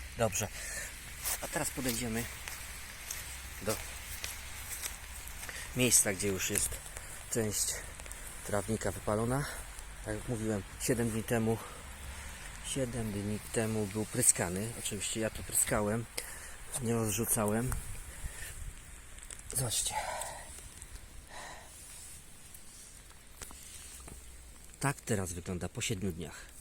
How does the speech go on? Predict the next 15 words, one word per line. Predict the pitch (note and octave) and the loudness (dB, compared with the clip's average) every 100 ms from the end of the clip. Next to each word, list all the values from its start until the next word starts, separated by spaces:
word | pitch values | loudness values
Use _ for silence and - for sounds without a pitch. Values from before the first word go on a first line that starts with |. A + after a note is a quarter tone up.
| - - - - - - - - - - - - - - - - - - - - - | -14 -14 -14 -14 -14 -14 -16 -16 -16 -12 -12 -12 -16 -16 -16 -16 -16 -16 -14 -14 -6
Kamera | - C3 B2 A2 | 2 4 6 4
pewnie | G#2+ G#2+ | 2 0
pokaże | G#2 G#2+ F#2+ | 0 0 0
taki | F#2 - | -2 -4
fioletowy, | - G2+ G2 G2 F2 - - - - - | 0 0 0 -2 -4 -8 -14 -14 -14 -8
ale | G2+ | -4
tak | A2 | 0
naprawdę | G#2+ G2+ A#2 G#2 G#2+ | 0 2 2 2 2
to | G#2 | 0
jest | F#2+ | 0
taki | F#2+ - - - - - - - A#2+ | -2 -6 -8 -8 -12 -12 -14 -8 0
mocno | A#2+ - A#2 | 4 6 6
brązowy | G2+ G#2 G2 G2+ F#2+ - - - - - - | 2 2 2 2 0 -4 -10 -12 -12 -14 -2
kolor, | A2+ G#2 G2 F#2+ - - - - - - - - - - - - - - - - - - - - - - - - - - - - - - - | 4 4 4 0 -6 -8 -10 -8 -8 -10 -12 -10 -10 -10 -10 -12 -12 -12 -12 -10 -8 -6 -4 -6 -8 -10 -10 -6 -4 -4 -6 -8 -8 -8 -8
który | - - G2 | -6 -2 0